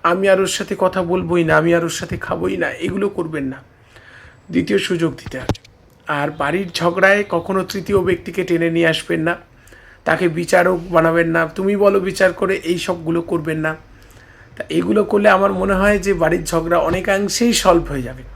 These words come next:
অনেকাংশেই। আর বাড়ির কোনো সদস্যের নামে, আহ, বাইরে গিয়ে কারোর কাছে দু কথা বলে দিলাম, দিয়ে নিজে বড় হলাম না,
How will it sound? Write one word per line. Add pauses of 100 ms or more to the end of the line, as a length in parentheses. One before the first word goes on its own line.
(420)
অনেকাংশেই।
আর
বাড়ির
কোনো
সদস্যের
নামে, (400)
আহ,
বাইরে
গিয়ে
কারোর
কাছে
দু
কথা
বলে
দিলাম, (380)
দিয়ে
নিজে
বড়
হলাম
না,